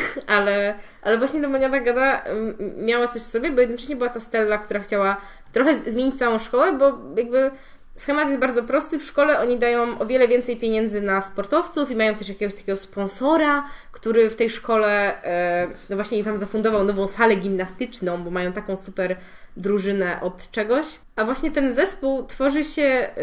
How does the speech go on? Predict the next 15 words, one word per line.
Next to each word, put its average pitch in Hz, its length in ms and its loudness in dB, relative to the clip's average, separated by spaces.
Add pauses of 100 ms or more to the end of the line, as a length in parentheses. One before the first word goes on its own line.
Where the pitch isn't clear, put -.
(200)
y, - 40 -12
ten 226 140 0
zespół 254 280 -2
muzyczny 240 440 -2
się 330 120 -4
tworzy 302 360 2
i 269 220 0
on 269 100 0
trochę 277 240 -2
nie 269 140 0
ma 277 220 0
co 262 140 -2
ze 262 100 -4
sobą 240 280 0
zrobić, 262 420 0